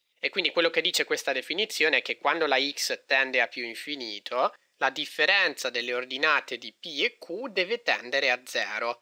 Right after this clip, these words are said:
E se tende a zero la differenza delle ordinate di P e Q,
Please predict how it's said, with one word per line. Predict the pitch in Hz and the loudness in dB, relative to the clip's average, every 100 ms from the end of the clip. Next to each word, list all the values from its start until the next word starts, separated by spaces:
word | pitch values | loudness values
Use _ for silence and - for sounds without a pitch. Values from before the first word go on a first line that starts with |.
| _ - | _ -8
E | 131 | -4
se | 127 | 0
tende | - 147 147 | 2 2 2
a | 147 | 4
zero | 170 147 | 2 4
la | 127 | 0
differenza | 131 - 135 131 - | -2 0 2 2 -2
delle | 135 120 120 | -2 0 -2
ordinate | 120 123 131 123 123 | -4 0 0 0 -4
di | 107 104 | -12 -14
P | - 117 | -12 -4
e | 127 269 | -4 -4
Q, | - 120 139 254 | -8 -8 -6 -6